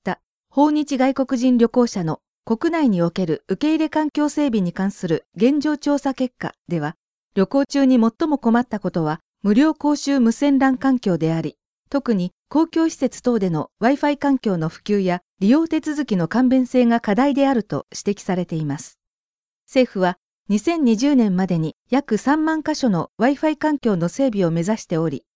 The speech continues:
また空港や駅など人が多く出入りする場所には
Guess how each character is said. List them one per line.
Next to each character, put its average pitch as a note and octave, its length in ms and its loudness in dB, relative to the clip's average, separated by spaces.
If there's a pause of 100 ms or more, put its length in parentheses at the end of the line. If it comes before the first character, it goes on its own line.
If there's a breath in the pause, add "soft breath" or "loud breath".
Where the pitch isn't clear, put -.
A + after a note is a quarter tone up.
(240)
ま G#3 120 -2
た G#3 120 0
空 D4 220 -2
港 C#4+ 200 0
や C4+ 260 0
駅 C4+ 240 -2
な G3 140 0
ど D#3+ 160 0 (240)
人 E4 240 -2
が D#4+ 220 2
多 D4+ 160 0
く G3 160 -2
出 B3+ 120 4
入 C4+ 80 2
り G#3 80 -2
す - 140 -10
る F3 100 0
場 D#3+ 120 -2
所 A3 120 -2
に G3 160 2
は D3 140 -4